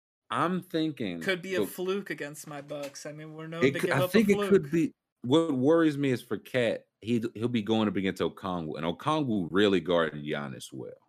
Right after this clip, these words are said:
Speaker 1: Now,
Speaker 2: Yeah.
Speaker 1: they're, like, two completely different type of players, but
Speaker 2: I
Speaker 1: he's very good at just getting in your space.
Speaker 2: Take it with a grain of salt, but I saw something like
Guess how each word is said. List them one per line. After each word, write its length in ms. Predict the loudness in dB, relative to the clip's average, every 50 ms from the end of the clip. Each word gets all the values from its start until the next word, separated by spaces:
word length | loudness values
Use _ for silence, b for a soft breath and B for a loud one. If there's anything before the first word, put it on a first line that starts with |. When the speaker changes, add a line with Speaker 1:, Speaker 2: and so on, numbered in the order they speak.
| _ _ -8
Speaker 1:
Now, 60 | -6
Speaker 2:
Yeah. 140 | -4 -4 0
Speaker 1:
they're, 160 | 0 0 2
like, 200 | 2 0 -2 -2 4
two 100 | 4 4 4
completely 480 | 4 0 -2 2 2 2 2 2 2
different 380 | 2 2 -2 -2 0 -2 -6 -4
type 260 | -2 -2 -2 -2 -2
of 100 | -8 -10
players, 480 | -4 -2 -2 -2 -2 -4 -8 -10 -12 _ _ _ _ _ _ _ _ _ _
but 460 | 2 2 4 4 2 0 -4 -8 -16 -20 _ _ _ _ _ _ _ _ _ _ _ _ _ _ _ _ _ _ _ -4
Speaker 2:
I 140 | 0 4 6
Speaker 1:
he's 260 | 8 8 8 6 6
very 280 | 4 4 4 6 6 6
good 240 | 4 6 4 4 4 4
at 40 |
just 240 | 2 -2 -2 -2 -2
getting 200 | -2 0 0 0
in 100 | -2 -4
your 140 | -4 -6 -8
space. 560 | -10 -12 -14 _ -10 -10 -10 -12 -16 -20 -18 -8
Speaker 2:
Take 280 | -4 -4 -4 -4 -6
it 80 | -10 -8
with 200 | -8 -8 -8 -8
a 40 | -8
grain 300 | -6 -4 -4 -4 -4 -6
of 80 | -8
salt, 340 | -10 -8 -6 -6 -6 -6 -6
but 120 | -6 -2
I 80 | -2 -2
saw 240 | -2 -2 -4 -4 -6
something 520 | -6 -6 -8 -10 -12 -10 -10 -12 -10 -10 -10
like 460 | -10 -8 -10 -10 -12 -16 -20 -20